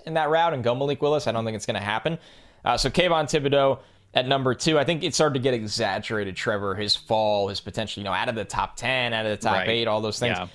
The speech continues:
Speaker 1: I think Kayvon Thibodeaux is a lock for the top five. So number three, the Houston Texans, obviously one of the more difficult teams to figure out in this entire draft. With Hutchinson and Thibodeaux off the board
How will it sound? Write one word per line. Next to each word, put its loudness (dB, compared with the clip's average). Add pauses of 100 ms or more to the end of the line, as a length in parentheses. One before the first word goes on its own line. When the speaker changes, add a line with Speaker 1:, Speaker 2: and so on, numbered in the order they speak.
(320)
Speaker 1:
I 2
think 0
Kayvon 2
Thibodeaux 0
is -4
a -2
lock 0
for -10
the -8
top -4
five. -4
So 0
number 4
three, 2 (360)
the -2
Houston 0
Texans, 0
obviously 2
one 2
of -2
the 0
more 2
difficult 0
teams -4
to -12
figure 2
out 2
in -8
this -4
entire -2
draft. 0 (520)
With 0
Hutchinson 2
and 0
Thibodeaux 2
off 2
the -4
board -6